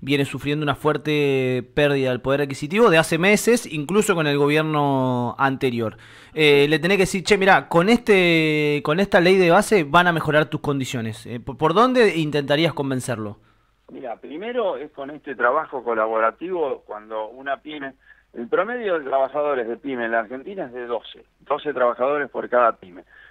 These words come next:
Speaker 2: Pero todos sabemos que el que hace changas hoy, que está absolutamente desprotegido,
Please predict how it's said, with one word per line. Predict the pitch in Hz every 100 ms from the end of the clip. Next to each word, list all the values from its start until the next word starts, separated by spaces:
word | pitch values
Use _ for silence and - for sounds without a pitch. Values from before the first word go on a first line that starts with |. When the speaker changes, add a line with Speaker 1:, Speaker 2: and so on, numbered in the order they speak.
| _ -
Speaker 2:
Pero | 131 143
todos | 208 233 165
sabemos | 185 196 202 151
que | - 151 151 143 -
el | 131 123
que | 156
hace | 196 175 135
changas | 190 147 120 110 127
hoy, | 127
que | 120
está | - 143
absolutamente | 135 - 160 196 170 170 165
desprotegido, | 127 - 123 127 - 156 113 127